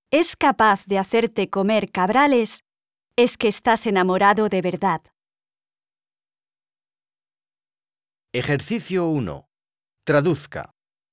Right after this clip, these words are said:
Speaker 2: He hecho un viaje al norte para visitar a una chica.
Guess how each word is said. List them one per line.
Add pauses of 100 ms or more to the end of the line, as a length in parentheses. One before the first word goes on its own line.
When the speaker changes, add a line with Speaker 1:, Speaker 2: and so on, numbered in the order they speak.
(1700)
Speaker 2:
He
hecho
un
viaje
al
norte (180)
para
visitar
a
una
chica.